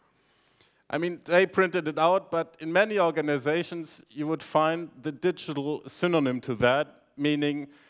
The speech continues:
piles of Word documents in folders, and nobody has an overview anymore. Nobody sees a total picture. When you don't see the picture, you just are not able to prioritize,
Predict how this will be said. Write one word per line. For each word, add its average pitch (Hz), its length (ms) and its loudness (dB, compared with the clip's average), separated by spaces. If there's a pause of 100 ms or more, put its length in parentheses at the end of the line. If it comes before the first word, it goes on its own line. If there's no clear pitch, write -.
(340)
piles 180 580 4
of 139 200 -6
Word 160 220 -2
documents 139 880 -6 (380)
in 143 180 -4 (220)
folders, 160 840 0
and 139 140 -2
nobody 147 340 0
has 131 220 2
an 123 80 -10
overview 113 560 -6 (180)
anymore. 104 480 -6 (960)
Nobody 160 400 4
sees 165 300 -6
a 151 80 -4
total 156 320 0
picture. 170 500 -6 (640)
When 135 100 0
you 143 120 4
don't 185 280 4
see 180 200 -2
the 131 100 -2
picture, 180 480 -6 (480)
you 147 120 -8
just 156 440 0
are 143 100 2
not 143 220 0
able 147 240 -2
to 147 160 -12
prioritize, 143 880 -2